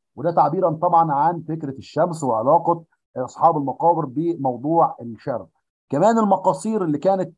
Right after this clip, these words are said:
آه، موجودة داخل المقابر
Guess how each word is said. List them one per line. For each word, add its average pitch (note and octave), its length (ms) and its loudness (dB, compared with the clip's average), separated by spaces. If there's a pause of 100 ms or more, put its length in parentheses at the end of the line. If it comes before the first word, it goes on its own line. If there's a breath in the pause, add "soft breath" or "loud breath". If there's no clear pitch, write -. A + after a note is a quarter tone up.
(140)
آه، A#2+ 380 -2
موجودة C3+ 560 0
داخل E3+ 340 2
المقابر G#3 800 0